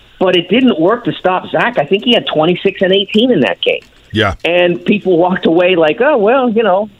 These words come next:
Speaker 1: uh, that, well, he wasn't that great." And then you look at the numbers, it's like, "Oh my goodness."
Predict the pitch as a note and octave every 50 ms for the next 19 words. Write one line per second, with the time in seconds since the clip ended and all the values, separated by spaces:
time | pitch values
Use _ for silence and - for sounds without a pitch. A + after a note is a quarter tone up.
0 | _ _ B2+ D3 D3+ D3+ D#3 D3 C#3 C#3 D#3+ E3 - D3 D3 D#3+ F3+ - A#3+ -
1 | A#3 G#3+ A3 - A#3 - G3 A3+ B3+ F#3+ - - C3+ C#3 D#3 D#3+ E3 E3+ F3+ F3+
2 | F#3+ G#3 G3+ G#3 G3 F#3+ E3+ F3+ G3+ A#3+ B3 D#3+ C3 A2+ A2+ G#2 - A2 G#2+ G2
3 | - G#2+ C#3+ - G#2+ F2 - - A2 E3+ G#3 - - - - -